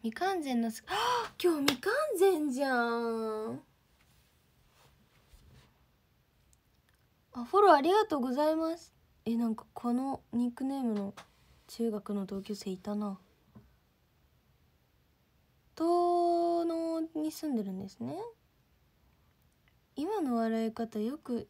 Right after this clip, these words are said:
え、わかんない。握手行きます？ありがとうございます。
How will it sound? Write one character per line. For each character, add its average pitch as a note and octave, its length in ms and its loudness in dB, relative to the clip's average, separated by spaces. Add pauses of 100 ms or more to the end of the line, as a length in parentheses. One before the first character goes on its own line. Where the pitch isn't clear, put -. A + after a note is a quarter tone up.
(460)
え、 A#3 140 -6
わ A3 80 -8
か - 180 -16
ん G#3+ 160 -8
な F#3+ 60 -14
い。 F#3+ 40 -18 (1600)
握 D#4 140 -6
手 - 240 -8
行 A3+ 60 0
き C#4 120 -2
ま D#4+ 160 10
す？ B3 240 4
あ C4+ 100 2 (3750)
り G#3+ 100 0
が A3 120 0
と G#3 100 -6
う G#3 40 -2
ご G#3+ 40 -2
ざ G#3+ 100 0
い G#3+ 60 0
ま A3 260 0
す。 A3 60 -12